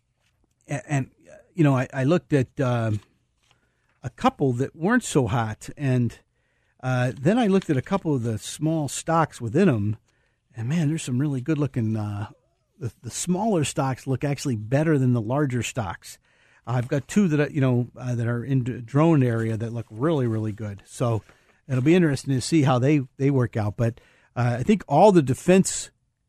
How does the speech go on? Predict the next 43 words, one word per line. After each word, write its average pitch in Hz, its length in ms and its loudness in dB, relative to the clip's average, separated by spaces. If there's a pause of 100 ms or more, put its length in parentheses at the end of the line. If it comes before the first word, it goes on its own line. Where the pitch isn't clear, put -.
(440)
E 180 140 4
T 147 280 2
Fs 160 200 2
look 127 160 0
good, 165 380 6
even 226 500 6
with 196 280 6
Boeing 156 540 8
in 107 100 4
'em. 92 180 -4 (1600)
Remember 165 260 2
that. 107 220 0 (200)
You 156 80 2
know, 160 80 2
Boeing's 180 400 4
in 147 80 4
all 202 160 4
these 127 220 -2
things, - 360 -12 (440)
and 123 140 0
Boeing's 190 300 2
been 131 140 2
a 113 40 -4
problem 180 400 2
for 117 120 0
about 110 220 0
a 117 40 0
year 190 220 2
now. 107 220 -2
So 127 240 0
the 123 100 0
rest 185 220 4
of - 40 -12
the 147 100 -2
stocks - 500 -6 (360)
have 127 100 2
been 123 140 2
doing 123 220 2
quite, 131 300 -2 (360)
uh, 117 180 -6
quite 123 240 -4
well. 120 260 2
Now, 104 220 -4